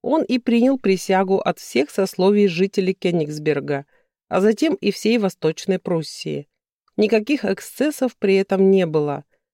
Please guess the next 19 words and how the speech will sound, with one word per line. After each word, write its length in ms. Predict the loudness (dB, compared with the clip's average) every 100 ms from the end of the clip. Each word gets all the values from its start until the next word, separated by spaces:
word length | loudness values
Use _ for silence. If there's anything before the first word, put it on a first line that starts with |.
| _
Прусаки 560 | -4 -4 0 -2 0 -2
присягали 580 | 0 -2 -2 -2 0 0
русским 540 | 0 -2 -4 -2 0
дружно, 580 | 2 2 0 -4 -8 -10 _ _ _ -2
как 200 | 0 2
будто 320 | 2 0 -4
вспомнили 580 | -2 2 4 4 4 2
о 100 | 0
своем 380 | -2 -2 0
славянском 680 | -2 -2 0 0 -2 -2 -4
прошлом. 680 | -2 0 0 -2 -8 -8 -10 _ _
Принес 420 | 0 4 4 0
присягу 640 | -2 -2 0 0 0 0 0
императрице 800 | 0 0 0 0 0 -2 -2 -6 -2
Елизавете 680 | -2 0 0 2 2 0
Петровне 680 | -4 -2 0 2 4 4 2 -6 _ _
и 260 | 0 0 0
Иммануил 640 | 2 4 6 4 4 2
Кант. 580 | 0 -2 0 0 -4 -16